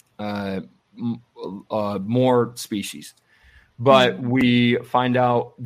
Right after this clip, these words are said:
Speaker 1: that, that the, that the Jedi Master passed away, and it was because she was going with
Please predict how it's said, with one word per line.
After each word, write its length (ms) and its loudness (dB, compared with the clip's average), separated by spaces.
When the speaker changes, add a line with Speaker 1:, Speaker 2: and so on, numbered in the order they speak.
Speaker 1:
that, 520 -6
that 440 -4
the, 500 -8
that 280 -2
the 200 -4
Jedi 300 2
Master 300 -4
passed 340 -6
away, 480 -6
and 200 -6
it 20 -4
was 220 -4
because 480 -8
she 200 -6
was 160 -6
going 480 -4
with 400 -8